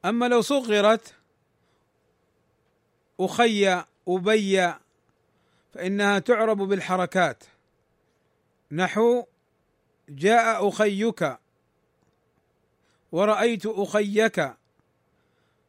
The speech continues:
وسلمت على أخيك، فهنا غير مكبرة، مصغرة، فلا بد أن تكون مكبرة.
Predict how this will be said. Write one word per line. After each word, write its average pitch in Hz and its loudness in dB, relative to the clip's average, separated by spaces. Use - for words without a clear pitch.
وسلمت 208 -2
على 214 2
أخيك، 190 -4
فهنا 240 0
غير 269 4
مكبرة، 190 0
مصغرة، 170 -2
فلا 160 -2
بد 220 -2
أن 214 2
تكون 220 -2
مكبرة. 180 -2